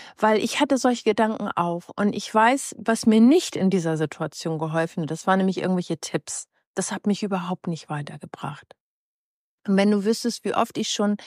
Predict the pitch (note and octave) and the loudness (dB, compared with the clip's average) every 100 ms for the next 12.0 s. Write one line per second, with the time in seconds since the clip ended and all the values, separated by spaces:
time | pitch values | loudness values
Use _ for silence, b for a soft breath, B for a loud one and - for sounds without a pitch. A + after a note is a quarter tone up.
0 | B B B G#3 G#3 F#3+ A#3+ - C4+ A#3 | B B B 2 4 4 2 0 -2 0
1 | A3+ - G#3+ A3 - G#3 G#3 G#3+ A3 G#3 | 0 -2 -2 -2 0 -2 2 2 2 0
2 | - F#3 A#3+ B3 - G3+ G3 F#3+ G3+ - | -2 2 4 4 0 -2 0 2 0 0
3 | G#3 F#3+ G3 G#3 - G#3 F#3+ - F#3+ - | 0 0 2 0 0 -2 -2 -2 -6 -6
4 | - F3+ G3+ G3 D3 C#3 - - B B | -6 0 0 0 -8 -10 -12 -16 B B
5 | B B B B B B - G#3+ G#3+ G#3+ | B B B B B B 0 2 4 2
6 | G#3+ - B B A#3 A#3 - A#3+ A#3+ A#3+ | 0 -6 B B 4 4 4 2 2 4
7 | A3+ G#3+ G3 E4 G#4 - - B3 G#3+ G#3+ | 4 4 2 2 0 -2 -2 0 2 2
8 | B3 - G3 E3 F3 - G3 G#3 F#3+ G#3 | 0 -2 -2 -2 -2 0 2 2 2 0
9 | A3+ - F#3 - F#3+ G3+ G3+ - - G3 | 0 -2 -4 0 4 6 4 0 -2 0
10 | - F#3+ G#3+ D4+ - B3 A3+ A3+ - G#3 | 2 4 6 4 2 2 4 4 2 -4
11 | G3+ - F#3 - F3 G3+ G#3 F#3+ F#3 | -2 -4 -4 0 0 0 0 0 0